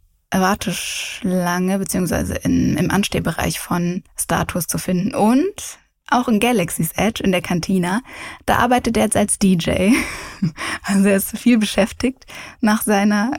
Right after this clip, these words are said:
äh, kurzen Karriere als Pilot ist er jetzt D J und Anstehbereichsdruide. <laughs>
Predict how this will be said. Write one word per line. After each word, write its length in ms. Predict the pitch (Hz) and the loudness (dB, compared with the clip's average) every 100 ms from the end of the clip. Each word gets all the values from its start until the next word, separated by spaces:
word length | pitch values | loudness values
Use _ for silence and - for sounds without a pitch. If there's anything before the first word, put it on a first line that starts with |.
| - | -8
äh, 140 | - - - | -12 -12 -4
kurzen 360 | 220 214 - | -2 -2 -2
Karriere 640 | 220 - 202 202 214 208 196 | 0 0 2 2 2 0 0
als 380 | 196 - - - - | -2 -4 -12 -10 -6
Pilot 460 | - 190 196 202 | -2 2 2 0
ist 200 | - 190 | -2 -2
er 60 | 196 | 0
jetzt 200 | 185 - | -2 0
D 60 | 202 | -2
J 380 | 202 208 196 - | 2 2 2 0
und 480 | 185 180 180 - _ _ _ - - - - | -2 -2 -4 -8 _ _ _ -20 -20 -14 -2
Anstehbereichsdruide. 2000 | 190 170 - 170 165 160 147 180 - - - _ _ - 190 190 - 185 165 - | -2 0 -2 0 0 -2 -2 -2 -6 -12 -16 _ _ -2 0 2 2 0 0 0
<laughs> 40 | 185 | -2